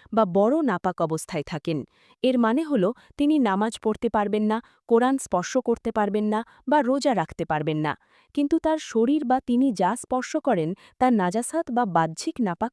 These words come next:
নয়। অর্থাৎ একজন পিরিয়ড চলাকালীন নারী যদি কোনো গ্লাস ধরেন,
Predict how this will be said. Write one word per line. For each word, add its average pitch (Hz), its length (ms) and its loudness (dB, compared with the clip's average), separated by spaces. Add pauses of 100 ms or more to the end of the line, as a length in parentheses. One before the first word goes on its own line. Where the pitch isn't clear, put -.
নয়। 156 260 0 (400)
অর্থাৎ 240 340 2 (280)
একজন 262 320 2
পিরিয়ড 277 460 -2
চলাকালীন 262 600 2
নারী 190 340 0
যদি 226 260 0
কোনো 226 260 2
গ্লাস 175 400 0
ধরেন, 196 320 -2